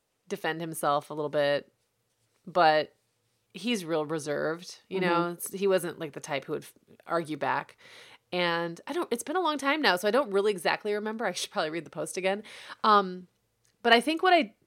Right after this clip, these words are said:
Speaker 1: what I was kinda able to do is almost, like, s-, like, rise up above and see myself in that moment.
Speaker 2: Yes, yes, yes, I
Speaker 1: <laughs> And was,
Speaker 2: totally
Speaker 1: like,
Speaker 2: know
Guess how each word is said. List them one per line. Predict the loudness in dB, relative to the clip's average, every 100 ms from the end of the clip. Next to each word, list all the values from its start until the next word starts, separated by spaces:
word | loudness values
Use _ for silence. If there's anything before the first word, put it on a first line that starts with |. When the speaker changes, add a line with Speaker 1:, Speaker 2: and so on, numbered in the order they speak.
| _ _
Speaker 1:
what | 2 8 8
I |
was | 8 6 6
kinda | 2 -2
able | 0 -2
to | -2
do | 0 0
is | 0
almost, | -2 -2 -2 0
like, | -2 -2 _
s-, | -8 -6 -6 -8
like, | -6 -6
rise | 0 0 2
up | 2 0
above | 2 4 4
and | 0
see | -4 -4
myself | -2 -2 0 0 0 -6 -14
in | -6
that | -4 -2
moment. | -2 4 6 6
Speaker 2:
Yes, | 2 -12 -4
yes, | 4 6 4 2 -16 4
yes, | 8 10
I | 10
Speaker 1:
<laughs> | 8
And |
was, | 6 4 6
Speaker 2:
totally | 8 8
Speaker 1:
like, | 8
Speaker 2:
know | 4